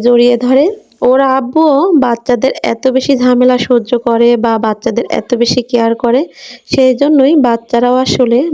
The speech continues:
বাবার বেশি ভক্ত। আমার কাছে মনে হয় সব বাচ্চারাই কিন্তু বাবার ভক্ত বেশি, আর আমার ছেলেমেয়েরাও সবসময় ওর বাবার ভক্তই বেশি ছিল ছোট থেকেই। প্রিয়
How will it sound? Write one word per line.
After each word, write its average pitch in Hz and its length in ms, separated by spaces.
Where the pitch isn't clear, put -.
বাবার 220 340
বেশি 233 280
ভক্ত। - 320
আমার 254 280
কাছে 339 300
মনে 320 280
হয় 294 260
সব 247 260
বাচ্চারাই 269 540
কিন্তু 294 300
বাবার 226 320
ভক্ত 233 300
বেশি, 240 300
আর 240 140
আমার 247 260
ছেলেমেয়েরাও 302 680
সবসময় 254 600
ওর 233 180
বাবার 220 460
ভক্তই 240 400
বেশি 240 220
ছিল 254 300
ছোট 247 240
থেকেই। 277 320
প্রিয় 262 220